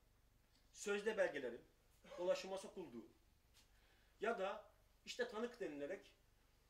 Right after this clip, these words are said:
e, geçmişinde her tür kriminal ilişkinin bulunduğu kişilerin tanık olarak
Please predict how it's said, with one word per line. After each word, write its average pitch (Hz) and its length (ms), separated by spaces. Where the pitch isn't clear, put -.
e, 160 100
geçmişinde 202 600
her 269 260
tür 254 160
kriminal 220 380
ilişkinin 208 380
bulunduğu 208 520
kişilerin 220 580
tanık 233 240
olarak 160 340